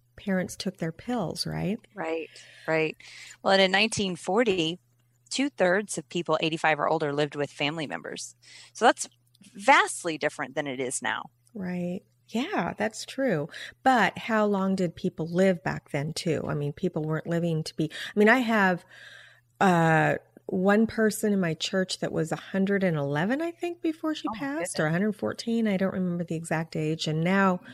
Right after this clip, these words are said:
Speaker 1: I think the oldest person in our church right now is ninety-nine. He still lives, you know, he, he still gets around on his own. I don't see a caregiver with him, so I think he's coming to church by himself,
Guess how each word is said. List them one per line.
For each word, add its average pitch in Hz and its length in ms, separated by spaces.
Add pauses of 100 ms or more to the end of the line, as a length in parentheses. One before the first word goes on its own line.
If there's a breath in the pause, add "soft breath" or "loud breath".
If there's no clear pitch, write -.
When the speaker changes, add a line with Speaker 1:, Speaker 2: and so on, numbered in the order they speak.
(420 loud breath)
Speaker 1:
I 196 80
think 220 160
the 196 100
oldest 190 380
person 180 360
in 170 120
our 156 100
church - 320
right 165 160
now 160 140
is 160 140
ninety-nine. 160 580
He 226 140
still 220 240
lives, 160 520 (800)
you 185 120
know, 165 240
he, 202 300 (440)
he 190 120
still 196 180
gets 175 200
around 156 320
on 143 100
his 143 160
own. 156 280 (540 loud breath)
I 170 120
don't 190 440
see 185 280
a 160 40
caregiver 170 560
with 147 220
him, 175 220
so 156 180
I 151 100
think 185 260
he's 156 280
coming 151 240
to 139 80
church - 380
by 143 80
himself, 139 640